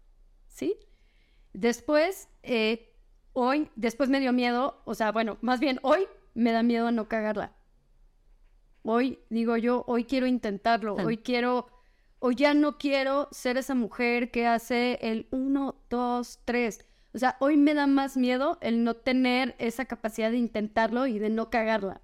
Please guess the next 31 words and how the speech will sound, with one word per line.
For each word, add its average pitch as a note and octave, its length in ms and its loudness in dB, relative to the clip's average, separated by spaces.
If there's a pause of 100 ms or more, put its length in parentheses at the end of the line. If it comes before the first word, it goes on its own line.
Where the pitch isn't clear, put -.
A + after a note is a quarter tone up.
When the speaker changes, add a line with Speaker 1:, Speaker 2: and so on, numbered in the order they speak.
Speaker 1:
<laughs> - 180 -6 (260)
O C#4 100 4
sea, B3+ 240 0 (380)
qué C4+ 140 0
chistoso D4 460 2
y C#4+ 60 2
de C4 80 4
verdad B3 160 4
no C#4 140 4
Speaker 2:
Sí, G3+ 60 -2
Speaker 1:
soy, C#4 180 4
Speaker 2:
sí, F3 120 -4
sí. E3 120 -12 (100)
Speaker 1:
no, G3 160 -4
sí C4 100 -2
soy B3 160 2
Speaker 2:
<laughs> - 0 -
Speaker 1:
grosera, A3 400 0 (540)
pero A#3 160 0
bueno, A3+ 160 0 (240)
no B3+ 180 4
en C#4+ 160 6
entrevistas, C#4 800 2 (460)
em, A3 800 0 (920)
pero A#3 360 2
en A#3 180 2
el A3+ 140 0
sentido B3+ 500 2
de, A3+ 540 -2 (220)
pues C4+ 180 -4
eso, E4+ 340 -4